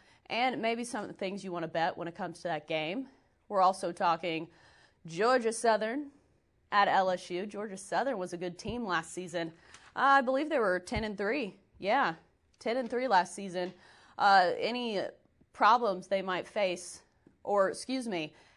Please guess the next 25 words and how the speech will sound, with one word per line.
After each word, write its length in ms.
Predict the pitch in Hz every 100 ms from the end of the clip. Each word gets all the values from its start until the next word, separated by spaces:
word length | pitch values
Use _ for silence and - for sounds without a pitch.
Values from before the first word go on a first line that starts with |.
| -
L 180 | 214 214
S 200 | 208 -
U, 200 | 214 180
some 200 | 208 202
of 40 |
the 60 | 190
pitfalls 500 | 202 190 202 175 175
that 160 | 165
they 140 | 180 190
might 260 | 180 139
face 320 | - 175 170
when 140 | 180 175
facing, 640 | - 185 208 - 175 151 143 - - - -
uh, 180 | 202
this 180 | 208 214
Georgia 340 | - 214 214 202
Southern 460 | - 196 302 311
team, 380 | - 160 143 143 190
and 140 | - 196
how 100 | 202
you 140 | 202
might 220 | 202 180
bet 220 | 175 185 185
that 220 | 170 -
one. 240 | 170 240